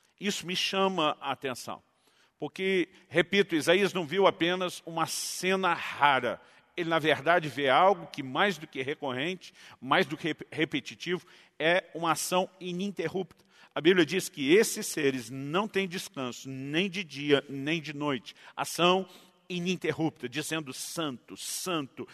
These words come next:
santo é o Senhor Deus." Então, essa proclamação da santidade de Deus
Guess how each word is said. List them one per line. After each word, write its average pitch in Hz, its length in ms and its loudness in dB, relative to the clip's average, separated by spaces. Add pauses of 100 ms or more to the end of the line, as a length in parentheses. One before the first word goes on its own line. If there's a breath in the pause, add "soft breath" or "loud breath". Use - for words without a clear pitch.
(160 loud breath)
santo 160 760 0 (300 loud breath)
é 139 80 0
o 135 40 -2
Senhor 123 460 -2
Deus." 110 480 -6 (240 soft breath)
Então, 185 240 4
essa 185 200 4
proclamação 214 960 4
da 131 100 -2
santidade 127 680 -2
de 123 60 -8
Deus 107 400 -8